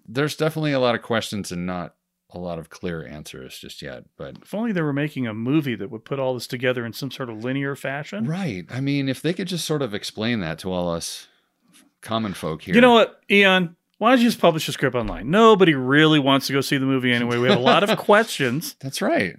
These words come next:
Speaker 2: Maybe we could just answer the questions, and if everybody likes the answers, then they'll go see the movie.
Speaker 1: Right. That seems like a,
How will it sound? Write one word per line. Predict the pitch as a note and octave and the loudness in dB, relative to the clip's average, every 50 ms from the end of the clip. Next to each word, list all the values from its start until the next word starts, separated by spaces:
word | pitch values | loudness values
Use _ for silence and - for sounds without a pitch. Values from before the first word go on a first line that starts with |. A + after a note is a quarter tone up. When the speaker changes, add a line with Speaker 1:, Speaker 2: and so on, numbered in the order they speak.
| - _ _ | -16 _ _
Speaker 2:
Maybe | - E3 F3 F#3 G#3+ | 2 4 4 4 4
we | A3+ G#3+ | 4 2
could | G#3+ A3 | 2 2
just | G3+ - - | 2 0 0
answer | - D#3+ D#3+ E3 - G3 | 2 2 2 2 2 -2
the | G3 G3+ | -2 0
questions, | - - D#3 C3 C3 - - D#3 E3 | 2 2 4 4 2 0 -2 -4 -2
and | G#3+ A3 | -2 -2
if | A#3 A3+ | -2 0
everybody | C4 B3 B3 G#3+ A#3 A#3 | 0 2 2 2 4 4
likes | G#3+ A3 A3+ G#3+ - - | 4 4 4 2 2 0
the | G#3 G#3 | 0 0
answers, | A3+ A#3 A3+ - G3 G#3 | 2 0 0 -2 -4 -4
then | D4 D#4 | -4 -4
they'll | C#4+ G#3+ | -4 -4
go | C#3 A2+ | -4 -6
see | - - G2 | -6 -8 -10
the | E2+ E2+ E2+ | -10 -10 -12
movie. | E2+ E2+ D#2+ D#2+ E2 | -14 -14 -14 -10 -6
Speaker 1:
Right. | F2 G2+ D#4+ - C#2 - - _ _ _ _ _ _ _ _ - | -4 -4 -4 -4 -6 -8 -12 _ _ _ _ _ _ _ _ -8
That | - E3 - | -6 -6 -4
seems | - - G#2 F2 D#2+ D2 | -4 -4 -6 -6 -6 -8
like | B1+ B1 | -8 -10
a, | A#1+ - - | -10 -14 -18